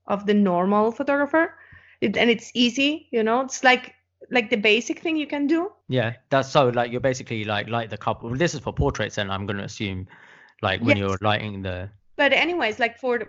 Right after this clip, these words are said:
Speaker 1: for the ceremony or for the getting ready or, or situations that are happening, I always have at least one light, you know, and
Speaker 2: Yeah.
Speaker 1: it's like I try to put it as high as possible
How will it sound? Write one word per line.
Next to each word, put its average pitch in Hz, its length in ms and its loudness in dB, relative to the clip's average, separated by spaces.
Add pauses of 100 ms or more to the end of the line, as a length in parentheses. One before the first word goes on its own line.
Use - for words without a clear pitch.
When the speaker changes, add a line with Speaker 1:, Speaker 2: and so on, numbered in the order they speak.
Speaker 1:
for 240 160 -2
the 233 100 -4
ceremony 254 600 -2
or 202 380 -2
for 220 320 0
the 208 80 -4
getting 285 320 0
ready 208 360 2
or, 190 280 2
or 202 480 -2
situations 277 580 -2
that 214 140 -2
are 170 60 -4
happening, 208 520 0 (300)
I 226 80 6
always 247 600 4
have 226 240 2
at 208 140 -2
least 240 240 -2
one 208 180 0
light, 220 380 2 (220)
you 226 120 -6
know, 190 260 -2 (400)
and 202 180 0
Speaker 2:
Yeah. 202 80 2
Speaker 1:
it's - 420 -10
like 247 240 2 (260)
I 220 160 2
try 269 220 -2
to 269 100 -6
put 277 160 -4
it 233 80 2
as 202 220 0
high 277 360 0
as 339 140 -8
possible 311 600 -2